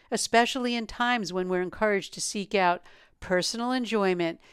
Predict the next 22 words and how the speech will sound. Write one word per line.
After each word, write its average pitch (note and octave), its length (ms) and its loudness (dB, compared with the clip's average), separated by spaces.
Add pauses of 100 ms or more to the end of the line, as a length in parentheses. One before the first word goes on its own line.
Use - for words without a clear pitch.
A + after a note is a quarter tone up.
(120)
and F3+ 140 0
achieve F3+ 400 -2
outer F3 300 4
success. F#3+ 640 -4
And E3 100 -2
that's E3+ 200 0
what's F3+ 100 -4
happening F3+ 460 2
now. F#3+ 380 0 (500)
"Oh, G3+ 400 0 (360)
buy G#3 300 4
this, A3 380 0
do F#3+ 320 -2
this. G3 640 -6 (260)
This'll C4+ 280 4
make F#3 320 -4
you F3 120 -4
happy." D#3 560 -8 (800)
It's - 160 -2
all C#4+ 200 8
false B3 460 2
illusion. A#3 600 -4